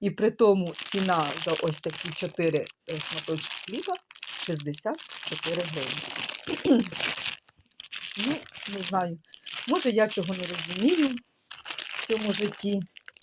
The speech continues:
Може, може вони які, е,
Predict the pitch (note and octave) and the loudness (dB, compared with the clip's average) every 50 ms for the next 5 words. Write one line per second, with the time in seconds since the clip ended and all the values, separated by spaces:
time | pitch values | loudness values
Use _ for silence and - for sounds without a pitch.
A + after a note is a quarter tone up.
0 | - _ - - - - - - - G#3 A#3 C4+ C4+ A3+ A#3 A#3 A3 A3 G3+ - | -20 _ -20 -20 -20 -20 -10 -2 4 6 8 8 8 8 8 6 6 6 2 -2
1 | - _ _ - _ _ _ _ _ _ - - - - - - - _ _ _ | -10 _ _ -20 _ _ _ _ _ _ -20 -20 -20 -16 -16 -16 -16 _ _ _
2 | - - _ _ _ _ - - _ _ _ _ G3+ G#3+ C#4+ G#4+ G4+ F#4 C#4 G#3 | -20 -20 _ _ _ _ -16 -16 _ _ _ _ 8 10 10 12 12 12 12 12
3 | G#3+ G#3+ G#3+ A#3 B3 A#3 G#3 G#3 - - G#3 A3 A3+ A#3 A3 F#3 - - - - | 12 10 12 12 12 12 10 8 6 4 8 8 10 12 12 10 10 8 6 4
4 | - F3 F3 E3+ E3 D#3+ | 6 6 6 6 4 2